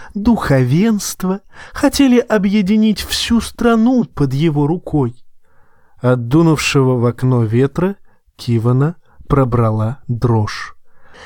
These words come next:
«Вам холодно, милорд. Простите великодушно. Великий мейстер перед смертью обделался. Я бы задохнулся без притока свежего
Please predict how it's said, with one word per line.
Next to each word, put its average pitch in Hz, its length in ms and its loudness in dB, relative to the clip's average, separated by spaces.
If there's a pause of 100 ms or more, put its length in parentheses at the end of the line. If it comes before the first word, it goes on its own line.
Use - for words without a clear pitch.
(260)
«Вам 262 300 4
холодно, 208 640 2
милорд. 135 720 -2 (300)
Простите 240 920 2
великодушно. 175 1000 -2 (420)
Великий 262 640 4
мейстер 233 580 2
перед 214 320 -2
смертью 220 680 0 (240)
обделался. 185 1040 0 (280)
Я 233 220 2
бы 220 100 2
задохнулся 214 920 0 (220)
без 185 280 0
притока 214 800 0
свежего 156 760 -2